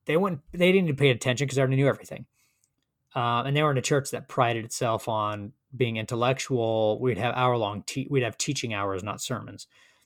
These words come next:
and people could ask questions, and you could really dig in because everyone,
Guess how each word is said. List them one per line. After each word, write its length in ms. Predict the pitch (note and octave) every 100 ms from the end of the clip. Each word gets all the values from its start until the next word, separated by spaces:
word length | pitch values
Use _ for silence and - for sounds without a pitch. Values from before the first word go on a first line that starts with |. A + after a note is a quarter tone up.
| _
and 140 | C#3 A#2
people 180 | C3 A2+
could 100 | A2
ask 200 | A2 -
questions, 440 | A2 G2 A#2 G2+
and 100 | G#2
you 60 | G#2
could 200 | G#2 A2+
really 280 | B2 A2
dig 300 | G#2 A2+ G#2+
in 320 | G#2+ G#2+ G#2+ G#2
because 420 | G2+ G#2+ F#2+ -
everyone, 580 | C3 G#2+ G2 G2 F#2+